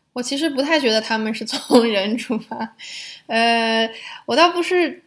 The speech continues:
嗯，不在，不是，我不是想批评国内吧，我是会觉得其实设计这个东西它就是一个从西方传进来的，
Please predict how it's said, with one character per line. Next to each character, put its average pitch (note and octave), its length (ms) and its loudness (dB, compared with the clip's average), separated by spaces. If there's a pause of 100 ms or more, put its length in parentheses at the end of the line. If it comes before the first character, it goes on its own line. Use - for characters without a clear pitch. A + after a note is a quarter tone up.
嗯， G3 300 -12
不 A#3+ 60 -10
在， C#4+ 160 4
不 - 160 -4
是， D4+ 160 -2
我 A#3 160 0
不 A3+ 180 -8
是 D4+ 140 -4
想 A3 240 -6
批 D4 220 0
评 C4+ 220 -4
国 - 200 -10
内 G3 180 -4
吧， F#3+ 260 -4
我 G#3 120 -6
是 C#4+ 100 -6
会 C#4+ 160 -2
觉 G3+ 220 -6
得 G3+ 720 -4
其 - 160 -8
实 D4+ 140 -4
设 D#4 260 2
计 A3+ 180 -2
这 A#3 120 -2
个 A3+ 100 -2
东 B3 260 -4
西 A#3 220 -6
它 A#3 420 -2
就 D#4+ 140 -4
是 D#4 80 -2
一 A3 80 -2
个 G#3+ 80 -4
从 G#3+ 360 -8
西 B3+ 160 -8
方 C4 200 -6
传 G#3 300 -10
进 B3 120 -8
来 A3 200 -10
的， A3+ 160 -18